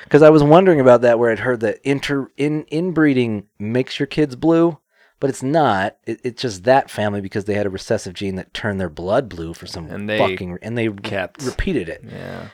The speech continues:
Speaker 1: Um, so maybe don't.
Speaker 2: <laughs>
Speaker 1: Don't fuck your kids.
Speaker 2: Yeah, you'll get other stuff too. Hemophilia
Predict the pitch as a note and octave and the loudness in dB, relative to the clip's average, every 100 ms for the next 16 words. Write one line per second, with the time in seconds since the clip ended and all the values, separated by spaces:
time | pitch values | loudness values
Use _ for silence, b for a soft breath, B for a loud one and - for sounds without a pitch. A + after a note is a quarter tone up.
0 | _ - G2+ G2+ G2 G2 - _ _ G#3 | _ -12 -8 -6 -6 -8 -14 _ _ -8
1 | A3+ A3 G#3 A3 F#3 - _ - - - | -4 -2 2 4 4 -2 _ -10 -8 -8
2 | - G2+ - _ B2+ D3+ - D#3 D3+ C#3+ | -10 -10 -14 _ -6 -4 0 0 0 -2
3 | D3+ C#3 C#3+ C3+ A2+ B2+ D3 C#3+ B2 - | 2 2 0 -4 -6 -6 -4 -2 -2 -2
4 | A2 - A#2 G2 A#2 B2+ A2+ C#3+ B2+ G2+ | -4 -4 -8 -8 -6 -6 0 2 2 0
5 | G2+ | -4